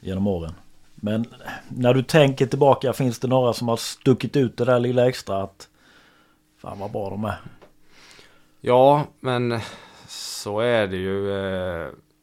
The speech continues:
Speaker 2: det är framförallt de två som hänger i taket i Ljungby Arena med Morgan och Danne. Eh, Morgan så... Det var ju precis första året där när jag fick,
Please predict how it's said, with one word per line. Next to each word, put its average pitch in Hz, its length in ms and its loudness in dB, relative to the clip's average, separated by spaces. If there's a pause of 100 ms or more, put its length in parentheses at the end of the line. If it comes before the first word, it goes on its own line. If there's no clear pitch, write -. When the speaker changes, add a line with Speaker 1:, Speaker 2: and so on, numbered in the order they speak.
(280)
Speaker 2:
det 123 100 -4
är 120 60 0
framförallt 117 420 -4
de 113 160 -4
två 113 200 -6
som 107 180 -10
hänger 101 300 -4
i 101 300 -6
taket 101 440 -8 (240)
i 101 60 -8
Ljungby 98 300 -6
Arena 101 300 -4
med 101 180 -8
Morgan 98 480 -4
och 95 280 -10
Danne. 98 500 -8 (1200)
Eh, 92 520 -10
Morgan 101 640 -6
så... 85 400 -8 (460)
Det 110 60 -12
var 113 120 0
ju 120 60 2
precis 120 320 -6
första 120 300 -8
året 107 200 -6
där 113 120 -8
när 107 140 -8
jag 101 200 -8
fick, 98 180 -14